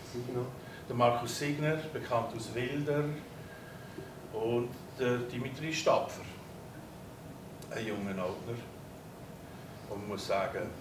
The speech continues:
Speaker 2: da kann eigentlich gar nichts schief gehen. Mit diesem <laughs> Hintergrund. Ich bin tatsächlich mit seinem Vater in die Schule. Und, äh, ja, das ist die Story.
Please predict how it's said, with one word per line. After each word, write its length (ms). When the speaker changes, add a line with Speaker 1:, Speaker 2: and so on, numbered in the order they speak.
Speaker 2:
da 160
kann 200
eigentlich 180
gar 140
nichts 220
schief 120
gehen. 1200
Mit 120
diesem 240
<laughs> 120
Hintergrund. 480
Ich 60
bin 140
tatsächlich 500
mit 120
seinem 180
Vater 300
in 100
die 60
Schule. 240
Und, 220
äh, 420
ja, 240
das 240
ist 180
die 60
Story. 460